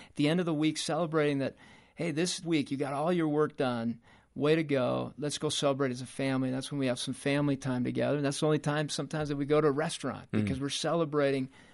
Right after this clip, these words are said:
Speaker 1: hard work, well done. And it's not gonna work the same for every family, but set those little, little attainable goals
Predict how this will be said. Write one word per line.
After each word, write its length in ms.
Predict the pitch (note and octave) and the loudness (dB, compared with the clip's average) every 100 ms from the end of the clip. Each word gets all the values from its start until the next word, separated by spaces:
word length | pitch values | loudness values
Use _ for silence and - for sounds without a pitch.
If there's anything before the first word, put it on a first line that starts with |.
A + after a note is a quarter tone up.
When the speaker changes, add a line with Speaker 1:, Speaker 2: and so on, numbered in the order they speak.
| - | -12
Speaker 1:
hard 280 | - D#3 C#3+ | 0 2 2
work, 460 | C3 B2+ B2+ - | 0 0 0 -2
well 200 | C#3 C3 | 0 0
done. 380 | B2+ A#2+ A#2+ A#2 - - - - - | 0 -2 -2 -6 -10 -20 -20 -20 -6
And 340 | - C#3 C#3 - | 2 4 4 2
it's 160 | D3+ - | 0 2
not 120 | D3 | 4
gonna 120 | F3 E3 | 4 4
work 200 | E3+ D#3+ | 4 2
the 80 | |
same 240 | D3 D#3+ D3+ | 0 2 2
for 120 | D#3+ | 4
every 180 | D#3 D3 | 4 2
family, 520 | - C#3 D3+ D#3+ E3+ | 2 2 2 0 -2
but 160 | D3 C3+ | -2 -4
set 320 | - F3+ A3+ | -2 -2 2
those 220 | A#3+ F#3 | 2 2
little, 360 | E3 F#3 F#3+ - - - - | 2 2 2 0 -10 -20 -8
little 260 | D3+ F3 G#3 | 0 4 4
attainable 440 | F#3 F3+ G3 G3+ | 2 0 4 4
goals 440 | F3 C#3+ D3 F#3 | 6 6 6 2